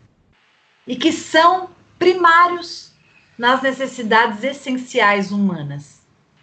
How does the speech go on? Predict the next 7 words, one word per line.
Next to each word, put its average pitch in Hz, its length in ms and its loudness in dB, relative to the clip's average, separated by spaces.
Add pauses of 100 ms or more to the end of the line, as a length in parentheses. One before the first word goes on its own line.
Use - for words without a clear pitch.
(640)
Estar 233 420 0
com 220 100 -8
o 202 40 -8
filho, 208 720 -8 (380)
estar 233 380 0
consigo 214 420 -12
mesmo, 202 760 -4